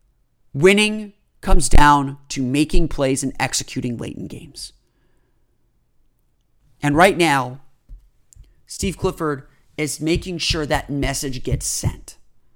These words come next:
This isn't the same old team. You've gotta keep your focus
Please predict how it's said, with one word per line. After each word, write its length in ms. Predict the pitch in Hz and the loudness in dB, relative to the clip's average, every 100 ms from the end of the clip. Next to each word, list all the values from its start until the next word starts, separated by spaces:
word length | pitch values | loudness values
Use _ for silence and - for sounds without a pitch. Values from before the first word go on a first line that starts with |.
| _ _ _ _ _ _ _ _ _ _ _ _ _ _ - | _ _ _ _ _ _ _ _ _ _ _ _ _ _ 0
This 320 | 202 - - - | 0 2 -2 0
isn't 360 | 214 202 208 | 0 -2 -6
the 80 | 185 | -6
same 440 | - - 180 175 | -6 -4 -4 -4
old 340 | 156 156 151 123 | -2 -2 -4 -8
team. 340 | - 127 - - _ _ _ _ _ _ _ _ _ _ _ - | 0 2 2 -2 _ _ _ _ _ _ _ _ _ _ _ -12
You've 160 | 151 | -4
gotta 220 | 156 143 | 0 0
keep 320 | 139 - 202 - | -2 2 4 6
your 140 | 180 | 2
focus 760 | - 151 143 135 127 - - | -2 -2 -2 -4 -6 -8 -10